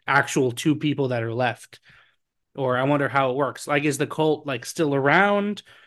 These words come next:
Or is it, like, people who, like, is it, like, historians keeping the site alive? I, I don't know.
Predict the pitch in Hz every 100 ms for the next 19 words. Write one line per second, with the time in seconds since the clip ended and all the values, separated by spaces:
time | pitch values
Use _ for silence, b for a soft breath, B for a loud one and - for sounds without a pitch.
0 | b 151 143 131 135 131 123 117 - 143
1 | _ _ _ _ _ _ _ - 143 151
2 | 139 143 139 123 117 - - _ _ _
3 | _ _ _ _ _ _ _ _ _ _
4 | _ _ _ _ _ _ _ - 143 139
5 | 120 - 131 - 139 156 180 180 175 185
6 | 180 175 170 170 175 170 165 170 - 151
7 | 139 143 147 143 117